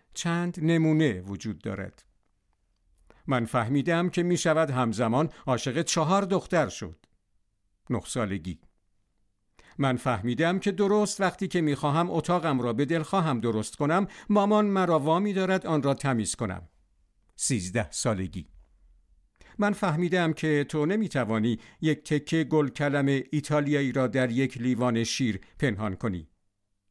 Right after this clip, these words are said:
هفت سالگی. مقصود از هدفها.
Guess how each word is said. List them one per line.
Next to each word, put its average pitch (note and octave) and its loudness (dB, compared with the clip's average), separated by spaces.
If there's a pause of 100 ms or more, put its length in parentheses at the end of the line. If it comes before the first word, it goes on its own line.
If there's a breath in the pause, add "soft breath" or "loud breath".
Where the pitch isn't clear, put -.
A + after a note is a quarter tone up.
(120)
هفت G#2+ -8
سالگی. F#2+ -6 (1300)
مقصود D#3 -2
از C#3 -2 (200)
هدفها. A2 -6